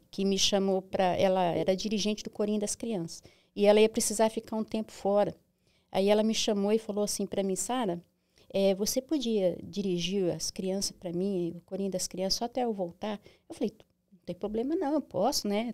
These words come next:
Tava casado, o Daniel era músico, ele podia me ajudar também, né? E, e já tinha voltado pra igreja, voltado em comunhão com a igreja, tudo, tava tudo bem comigo.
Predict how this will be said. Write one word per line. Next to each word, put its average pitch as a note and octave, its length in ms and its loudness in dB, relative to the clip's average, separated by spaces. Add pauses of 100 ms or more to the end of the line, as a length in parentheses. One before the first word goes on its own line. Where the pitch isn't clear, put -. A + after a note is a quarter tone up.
Tava - 200 -8
casado, G#3+ 600 -2
o F3 40 -6
Daniel F3+ 280 2
era G3+ 140 4
músico, G#3 420 0
ele F#3 80 -4
podia F3+ 280 0
me F#3 120 -2
ajudar G#3 380 0
também, B3 520 0 (360)
né? G3 220 -4 (360)
E, F#3 600 -2 (960)
e F#3 340 -2
já F#3 120 -2
tinha A3+ 400 -2
voltado F#3 400 2
pra G#3+ 100 4
igreja, G3 500 2
voltado F#3+ 280 -4
em F3 40 -6
comunhão G3 640 2
com G3 120 -10
a - 20 -6
igreja, F3+ 500 0
tudo, F#3+ 300 -6
tava F3 240 -4
tudo F#3 180 -6
bem F#3 180 -2
comigo. G3 580 -6